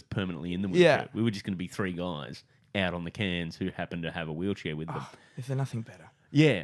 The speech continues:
Speaker 1: which would have been fine, except as we rolled up to the first pub, I say as I <laughs> rolled up to the first pub,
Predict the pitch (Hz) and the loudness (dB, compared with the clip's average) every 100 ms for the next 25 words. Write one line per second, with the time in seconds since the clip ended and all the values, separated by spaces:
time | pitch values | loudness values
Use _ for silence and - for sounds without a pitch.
0 | - 120 - - - 143 143 117 104 - | 0 2 2 -4 0 6 8 8 2 2
1 | 117 104 95 - 110 - 107 104 110 98 | 2 2 0 0 0 0 -4 0 0 2
2 | 92 92 - 107 85 - 87 - 104 85 | 0 -2 -4 -8 -6 -4 -4 -2 -2 -2
3 | 80 - 92 92 92 85 90 87 95 87 | -6 -10 -8 -4 -2 -2 -2 -2 0 -2
4 | 92 - - 139 - - 139 113 101 202 | -4 -4 -4 -4 -2 2 6 8 6 6
5 | 120 113 98 | 4 4 4